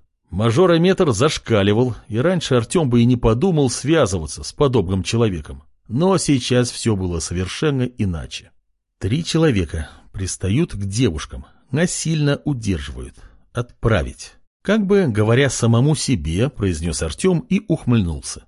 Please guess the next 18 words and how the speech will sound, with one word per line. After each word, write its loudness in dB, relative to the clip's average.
"Что 2
это 2
ты 0
там 0
отправил?" — 0
рыкнул 0
мажор. 0
"Да 0
вот, 2
сцену 0
эту. -10
Можете 2
посмотреть -2
на -2
Казимате, 2
местный -2
видеохостинг". -2
"О, 4